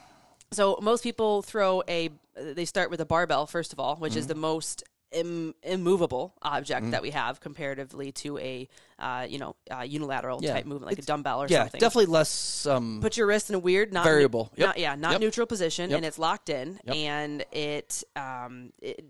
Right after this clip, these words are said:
Speaker 1: has no give to it, and so we, we press it up,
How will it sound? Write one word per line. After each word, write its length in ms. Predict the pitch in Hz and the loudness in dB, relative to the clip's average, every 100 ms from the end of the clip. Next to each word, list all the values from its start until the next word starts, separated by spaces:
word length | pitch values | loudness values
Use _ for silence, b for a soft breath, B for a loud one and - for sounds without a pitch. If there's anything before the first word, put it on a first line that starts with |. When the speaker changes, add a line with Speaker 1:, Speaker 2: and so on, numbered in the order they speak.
| - | -6
Speaker 1:
has 200 | 165 180 | -2 0
no 100 | 202 | 0
give 240 | 170 165 | 0 0
to 160 | - 143 | -2 -4
it, 160 | 156 - | -4 -4
and 140 | 156 | -6
so 200 | 160 151 | -4 -4
we, 460 | 143 147 156 143 135 | -4 -6 -6 -6 -8
we 160 | 151 147 | -10 -8
press 280 | 185 185 220 | -2 -2 2
it 80 | |
up, 280 | 170 131 - | 2 2 0